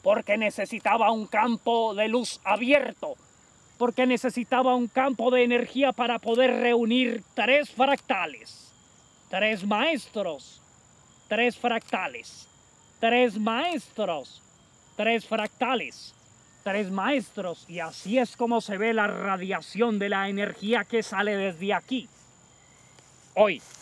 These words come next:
Así es como se ve la energía que sale desde aquí. Hoy,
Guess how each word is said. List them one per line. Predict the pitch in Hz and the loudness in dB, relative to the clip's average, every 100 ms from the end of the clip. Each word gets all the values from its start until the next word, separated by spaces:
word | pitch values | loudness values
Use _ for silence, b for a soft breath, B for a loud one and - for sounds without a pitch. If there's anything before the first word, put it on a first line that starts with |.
| - _ _ _ - - - - - - - - - - - - - - - | -20 _ _ _ -20 -20 -20 -20 -20 -20 -20 -20 -20 -20 -20 -20 -20 -20 -16
Así | 160 160 - 220 240 | -12 -12 -10 -6 -4
es | 220 | -6
como | - 226 240 | -4 -2 -2
se | - 202 | -2 -2
ve | 233 | 0
la | 233 214 | 2 2
energía | 214 214 190 - 226 220 | 0 -2 -4 -6 -2 -2
que | - 208 | -2 -10
sale | - 185 214 202 | -4 -2 0 -2
desde | 202 190 202 | -4 -6 -8
aquí. | 196 226 233 - _ _ _ _ _ _ _ _ _ | -8 -10 -12 -14 _ _ _ _ _ _ _ _ _
Hoy, | 180 196 143 | 2 2 0